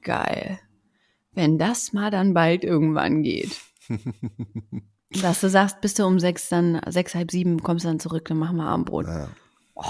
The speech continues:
Speaker 2: Mega.
Speaker 1: Ja, ich habe ja ein bisschen, ähm, wir sind ja auch ein Service-Podcast.
Speaker 2: Ja.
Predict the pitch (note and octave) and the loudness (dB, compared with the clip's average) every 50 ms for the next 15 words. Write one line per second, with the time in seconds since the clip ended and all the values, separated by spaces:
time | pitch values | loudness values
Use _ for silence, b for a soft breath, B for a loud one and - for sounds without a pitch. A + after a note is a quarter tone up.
0 | B B B B B B B _ _ _ _ _ _ _ _ _ - - F3+ - | B B B B B B B _ _ _ _ _ _ _ _ _ -12 -8 -8 -4
1 | - - A3+ G3+ - - A#3 A3+ A3+ B3+ C4+ C#4 B3 A#3+ A#3+ A#3 - B3+ B3 B3 | 0 2 2 4 4 2 2 4 6 6 6 8 8 8 6 6 6 4 4 2
2 | B B B B B B B B B A3 G#3+ A3 G#3 G3 A3 G3+ A3+ A#3+ - G#3 | B B B B B B B B B 4 4 6 6 6 6 6 6 6 6 4
3 | G#3 G3+ G3 - F#3 F3+ F3 E3+ - - - E3+ - - - A3 C#4 D#4+ - - | 4 2 2 4 2 2 2 0 -2 -4 -6 -6 -6 -4 -2 -2 0 -2 -2 -8
4 | - b b b b b G#2+ G#2 G2 E2 | -14 b b b b b -2 0 0 -2